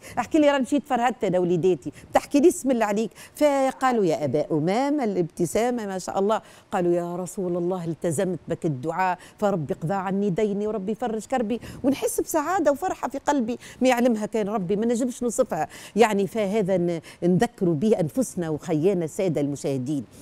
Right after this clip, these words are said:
كيف كيف؟ يعني شو جبر الخواطر؟ سيدنا عليه الصلاة والسلام افتقد امرأة عجوز كانت تنظف المسجد، فافتقدها، قال لهم: "وينك المرأة يعني فلانة؟" قالوا لها: "لقد"، قالوا لهم: "لقد توفيت". فغضب سيدنا عليه الصلاة والسلام، قالوا له: "علي-،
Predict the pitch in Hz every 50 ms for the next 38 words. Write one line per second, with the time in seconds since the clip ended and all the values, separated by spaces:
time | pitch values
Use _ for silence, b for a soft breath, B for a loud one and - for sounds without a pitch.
0 | B B B B - 453 403 - - 330 277 202 - - B B B B - 202
1 | 185 185 185 175 143 - 254 247 202 131 220 190 143 180 165 139 - - 170 165
2 | 175 180 160 - 147 - B B B B - - 294 294 214 269 240 240 226 -
3 | 254 226 208 - - 247 285 294 277 - 269 269 - - - 233 - - 302 247
4 | - 302 302 294 277 277 285 - 269 - 240 262 240 302 427 370 - - 311 277
5 | - - 269 - - 262 269 214 190 214 - - 208 202 214 196 - - 147 151
6 | - - B B B B B - - 311 302 269 - - 302 - - 285 214 190
7 | 180 165 - B B B B - 220 208 202 208 214 220 285 403 392 349 277 -
8 | - 202 185 202 214 226 233 - 175 165 160 165 160 160 160 151 - - 190 185
9 | 185 202 185 165 156 139 B B B B - 233 214 214 208 185 185 185 160 160
10 | - - 180 165 - - 196 190 190 196 185 180 170 170 - - 160 131 135 -
11 | 175 180 185 165 - - 151 139 143 - - - B B B B B - 302 302
12 | 277 208 254 277 220 277 214 170 139 139 - 220 202 175 135 160 151 151 156 147
13 | - 185 156 143 - 208 185 190 175 - 269 269 302 285 285 269 262 254 262